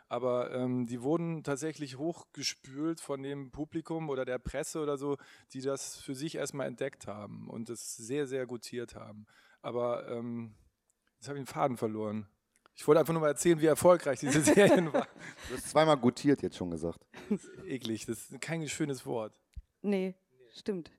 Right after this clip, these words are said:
Speaker 3: Es ging um die Sehgewo-, äh, sich nicht an die Sehgewohnheiten anpassen, sondern eigentlich seinen eigenen Stiefel durchziehen und dadurch wird es ja dann eigen und das lieben die Leute ja dann auch wieder.
Speaker 1: Ja, wenn man einmal diesen,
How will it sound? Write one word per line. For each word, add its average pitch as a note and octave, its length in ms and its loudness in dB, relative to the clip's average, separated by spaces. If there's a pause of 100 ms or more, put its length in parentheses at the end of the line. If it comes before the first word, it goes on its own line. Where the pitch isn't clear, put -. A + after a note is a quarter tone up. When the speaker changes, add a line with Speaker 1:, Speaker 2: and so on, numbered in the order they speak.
(120)
Speaker 3:
Es - 120 -10
ging A3+ 160 2
um A3+ 60 4
die G#3 100 4
Sehgewo-, G3+ 420 2
äh, F3 240 2
sich F#3 180 -8
nicht A#3 260 0
an G3+ 100 -2
die G#3 180 0
Sehgewohnheiten F#3 880 -2
anpassen, F#3+ 520 -4
sondern F3+ 240 0
eigentlich F#3 180 0
seinen F3+ 160 -4
eigenen G3+ 400 0 (320)
Stiefel A#3 320 -4
durchziehen A#3 540 2
und F#3 220 -4
dadurch G3+ 420 2
wird A#3 160 0
es A#3 160 -6
ja F3+ 80 -4
dann E3+ 320 -4 (320)
eigen F#3 320 0
und F3+ 220 -6
das G3 220 -4
lieben B3 240 0
die F3 80 -2
Leute E3 220 0
ja E3 80 -2
dann D3+ 140 -6
auch D3+ 100 -8
wieder. D3+ 160 -4
Speaker 1:
Ja, C#3 380 0
wenn D3+ 100 6
man D#3 140 4
einmal E3+ 260 4
diesen, D#3 340 -2